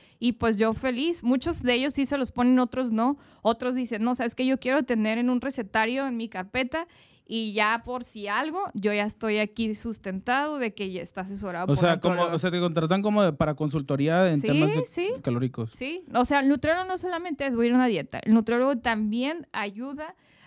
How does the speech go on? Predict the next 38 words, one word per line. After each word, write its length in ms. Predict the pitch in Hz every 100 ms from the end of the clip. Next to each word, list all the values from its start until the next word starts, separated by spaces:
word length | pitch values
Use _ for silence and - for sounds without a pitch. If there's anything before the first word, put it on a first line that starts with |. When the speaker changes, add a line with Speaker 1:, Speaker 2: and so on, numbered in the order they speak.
| _
Speaker 1:
a 120 | -
restaurantes, 760 | 196 196 196 196 233 247 247 262 -
a 160 | 202
mo-, 200 | 196 196 -
a 100 | 196
marcas. 500 | 196 208 247 285 -
Tam-, 200 | 214 180
tú 140 | 285 311
sabes 240 | 320 320
que 100 | 302
para 220 | 240 202
sacar 300 | 180 190 226 254
un 80 |
Speaker 2:
Sí, 60 | 247
sí, 20 | 175 160 151
Speaker 1:
producto 140 | -
Speaker 2:
sí. 60 | 139 - _ -
Speaker 1:
te 140 | 214 202
piden 400 | 262 330 339 247
y 80 |
te 100 | - 180
exigen. 420 | - 311 247 208
Entonces, 560 | 185 208 208 247 247 _ - _ -
ahí 300 | - 226 254
ya 180 | 262 262
también 340 | 269 262 262 254
se 120 | 269
hace 280 | 247 269 254
otra 360 | 240 254 247
rama 440 | 240 233 240 254 -
de 140 | 214
la 100 | 226
nutrición 520 | 226 202 190 196 220 208
muy 180 | 226
interesante 800 | 240 233 208 185 202 202 240 233
y, 180 | 220 185
pues, 300 | - 190 185
real, 460 | 180 156 - 190